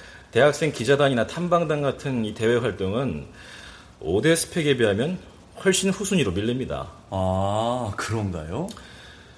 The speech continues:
Speaker 1: 참고로 저는 후배들이 대외 활동으로 취업하겠다고 전략을 세우면요, 오히려 말리는 편입니다. 차라리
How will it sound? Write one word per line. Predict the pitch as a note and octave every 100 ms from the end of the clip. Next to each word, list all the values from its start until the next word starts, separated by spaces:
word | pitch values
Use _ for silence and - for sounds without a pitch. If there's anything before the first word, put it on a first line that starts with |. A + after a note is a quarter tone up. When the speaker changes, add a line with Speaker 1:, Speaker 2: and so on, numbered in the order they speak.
| -
Speaker 1:
참고로 | - F#3+ G#3
저는 | G3+ G#3+
후배들이 | G#3 G#3 G3 G3+
대외 | G3 C#3
활동으로 | F3+ F#3 F#3+ F#3 F#3
취업하겠다고 | F3+ G#3 F#3+ F#3 D#3+ - A#2 C3
전략을 | - A#2 C#3 C3
세우면요, | A#2 G#2+ F#2+ F#2+ C3 D#2+ - - - - - -
오히려 | G#2 A2+ C#3
말리는 | G2 G#2+ G2
편입니다. | F#2+ D#2+ D#2 E2 E2 - - - - - - - - -
차라리 | - D#3+ E3+ B2+ B2 C#3 F2+